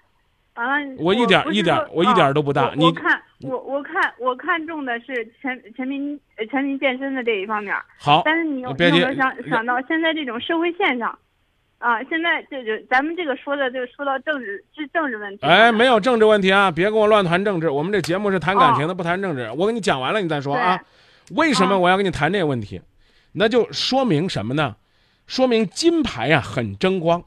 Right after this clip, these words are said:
Speaker 2: 这不是政治问题啊，它真的能够让咱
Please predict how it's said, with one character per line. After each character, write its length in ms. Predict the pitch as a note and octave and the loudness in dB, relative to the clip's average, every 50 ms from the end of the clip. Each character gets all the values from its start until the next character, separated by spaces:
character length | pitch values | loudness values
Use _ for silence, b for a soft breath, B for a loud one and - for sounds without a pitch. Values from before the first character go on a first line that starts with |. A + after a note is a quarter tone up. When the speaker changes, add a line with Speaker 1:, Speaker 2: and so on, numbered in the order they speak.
| _ _ _ _ _ _ _ - | _ _ _ _ _ _ _ -6
Speaker 2:
这 80 | - C3 | -4 0
不 120 | A#2 D#3+ | 2 2
是 60 | G3 | 2
政 220 | F#3+ C4+ A3 E3 C3+ | 2 0 -2 0 -2
治 60 | B2+ | -2
问 140 | B2 A#2 A2 | -2 -4 -4
题 140 | G2 G2 | -6 -8
啊， 180 | G2 G#2 G2+ G2+ _ _ _ _ _ - | -8 -10 -12 -14 _ _ _ _ _ -8
它 120 | - G3+ F3+ | -6 -6 -6
真 240 | - - D#4+ E4 D#4+ | -2 -2 -2 0 2
的 100 | C4 F#3+ | 2 2
能 160 | D#3+ E3+ G#3+ | 2 2 0
够 100 | A#3+ A3 | 0 2
让 200 | A3 G#3+ F3+ C3+ | 2 2 2 2
咱 200 | C#3+ D3+ F#3+ | 0 0 -2